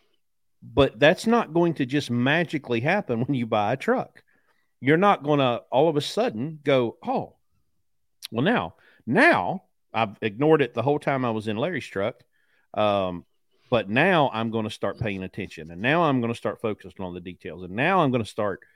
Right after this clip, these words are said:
uh, thinking about when my next service is due." And i-, i-, it's,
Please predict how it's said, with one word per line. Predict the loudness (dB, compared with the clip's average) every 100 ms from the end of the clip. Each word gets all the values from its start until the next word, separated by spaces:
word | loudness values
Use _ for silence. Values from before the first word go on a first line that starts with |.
| _ _ _
uh, | -2 -2
thinking | -2 -2 -2 -2
about | 0 -2
when | -2 -4
my | -2
next | -4 -8 -6
service | -4 -4 -6 -10
is | -10
due." | -6 -4 -4 -6
And | -10 -16 _ _ _ -10
i-, |
i-, | -8 -8 -6
it's, | -6 -6 -12